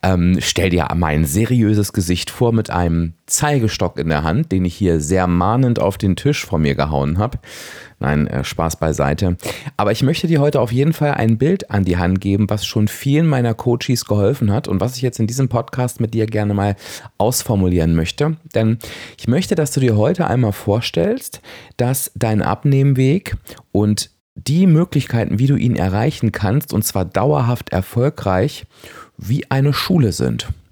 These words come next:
Stell dir vor, du bist auf der Abspecken kann jeder Schule.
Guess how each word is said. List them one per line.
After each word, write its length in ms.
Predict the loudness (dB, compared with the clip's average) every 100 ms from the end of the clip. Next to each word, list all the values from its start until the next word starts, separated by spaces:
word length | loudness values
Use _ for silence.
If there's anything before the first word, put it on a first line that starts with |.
| -16
Stell 200 | -4 0
dir 120 | 0 2
vor, 220 | 2 2
du 100 | 2
bist 260 | 0 0
auf 180 | 0 0 0
der 220 | 0 -2 -6
Abspecken 720 | -6 -4 -2 -2 0 0 0
kann 220 | 0 0
jeder 340 | 2 2 2 0
Schule. 400 | -2 -4 -4